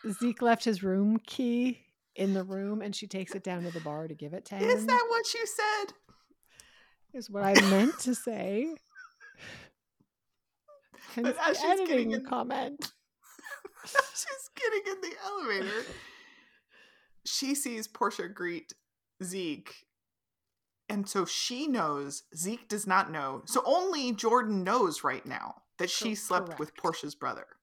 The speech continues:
Speaker 1: But Zeke knows the, in, the extent
Speaker 2: Yes.
Speaker 1: of what happens. So
Speaker 2: 'Cause
Speaker 1: Zeke knows that she made out with Curtis.
Speaker 2: But she, he doesn't know it's Curtis.
Speaker 1: No,
Speaker 2: He
Speaker 1: but
Speaker 2: just
Speaker 1: he's
Speaker 2: knows
Speaker 1: gonna
Speaker 2: she
Speaker 1: find
Speaker 2: made
Speaker 1: out
Speaker 2: out with
Speaker 1: real
Speaker 2: her ex.
Speaker 1: Yeah, but it's, it's gonna come out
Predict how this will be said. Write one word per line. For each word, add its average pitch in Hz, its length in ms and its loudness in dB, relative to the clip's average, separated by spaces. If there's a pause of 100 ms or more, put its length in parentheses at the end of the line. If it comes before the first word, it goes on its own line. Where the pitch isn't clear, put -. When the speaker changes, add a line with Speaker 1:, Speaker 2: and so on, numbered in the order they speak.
(140)
Speaker 1:
But 240 280 4
Zeke 233 360 8
knows 226 420 10
the, 208 200 2
in, 196 360 2 (240)
the 185 160 0
extent 180 880 -2 (140)
Speaker 2:
Yes. 180 420 2
Speaker 1:
of 185 220 4
what 175 160 4
happens. 175 640 -2
So 170 260 -2
Speaker 2:
'Cause 214 120 2
Speaker 1:
Zeke 247 260 0
knows 214 580 2 (480)
that 190 180 2
she 180 540 0
made 165 260 -2
out 151 140 -2
with 156 140 -6
Curtis. 139 560 -8 (480)
Speaker 2:
But 240 160 4
she, 254 160 0
he 277 180 0
doesn't 269 240 -2
know 233 140 0
it's - 120 -4
Curtis. - 720 -2
Speaker 1:
No, 180 80 -6
Speaker 2:
He 170 140 2
Speaker 1:
but 262 40 4
Speaker 2:
just 254 120 0
Speaker 1:
he's 180 60 0
Speaker 2:
knows 196 180 4
Speaker 1:
gonna 170 80 0
Speaker 2:
she - 100 2
Speaker 1:
find 226 160 2
Speaker 2:
made 220 160 2
Speaker 1:
out 202 80 8
Speaker 2:
out 180 60 4
with 151 100 -2
Speaker 1:
real 147 140 -2
Speaker 2:
her 180 260 0
ex. - 540 0 (220)
Speaker 1:
Yeah, 147 120 -8 (160)
but 147 100 -6
it's, 165 320 -6
it's 165 160 -8
gonna 143 220 -12
come 120 160 -12
out - 320 -14